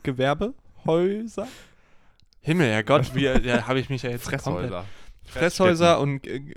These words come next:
Speaker 1: äh, Guckhäuser, also Kinos und Gaststätten und sowas.
Speaker 2: Und
Speaker 1: Und das ist
Speaker 2: Lauschhäuser.
Speaker 1: sehr, Lauschhäuser, genau, Konzerthallen. Und, ähm, er macht quasi mit den, äh, Besitzern oder Geschäftsführern da Fotos und die sollen eben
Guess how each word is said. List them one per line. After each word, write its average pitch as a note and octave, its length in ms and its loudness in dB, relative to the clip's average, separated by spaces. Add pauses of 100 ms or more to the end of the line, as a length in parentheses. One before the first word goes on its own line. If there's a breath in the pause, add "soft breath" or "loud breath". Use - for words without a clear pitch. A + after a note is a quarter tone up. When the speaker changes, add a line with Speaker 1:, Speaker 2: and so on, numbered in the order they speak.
(140)
Speaker 1:
äh, - 80 -14
Guckhäuser, E3+ 500 0 (160)
also A#2+ 220 -2
Kinos D#3+ 480 -4
und B2+ 180 -6 (360 loud breath)
Gaststätten D3+ 540 -2
und C3+ 120 -4
sowas. C3+ 240 0
Speaker 2:
Und G2 80 2
Speaker 1:
Und B2 120 2
das B2 80 -4
ist F2 180 -2
Speaker 2:
Lauschhäuser. F2+ 160 -10 (140)
Speaker 1:
sehr, C#3+ 280 -2 (100)
Lauschhäuser, B2+ 720 0
genau, A#2+ 260 -6
Konzerthallen. C#3 800 -2 (440 loud breath)
Und, B2+ 460 -2
ähm, C3 500 -2 (840)
er B2 140 -6
macht B2+ 260 -6
quasi C3 260 -6
mit B2+ 220 -8
den, A#2+ 300 -6
äh, B2 220 -8
Besitzern C3+ 540 -8
oder A#2+ 180 -4
Geschäftsführern A#2+ 760 -6
da A2+ 120 -4
Fotos C#3 640 -6 (100)
und A#2+ 340 -6 (180)
die B2 60 -4
sollen A#2+ 240 0
eben A#2 400 -2